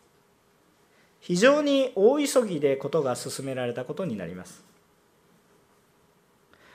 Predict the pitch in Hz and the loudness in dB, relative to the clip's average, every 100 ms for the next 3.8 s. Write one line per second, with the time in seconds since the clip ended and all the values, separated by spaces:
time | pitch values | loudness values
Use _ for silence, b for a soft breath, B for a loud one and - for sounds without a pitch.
0 | b - 233 226 214 214 196 185 233 233 | b 2 6 8 8 6 6 4 2 2
1 | 277 - - 196 175 160 156 208 185 - | 2 0 -2 0 2 2 0 0 0 -2
2 | 147 151 151 - 240 151 160 117 - - | -6 -8 -8 -8 -4 -2 -4 -6 -10 -20
3 | _ _ _ _ - 156 202 | _ _ _ _ -8 -2 0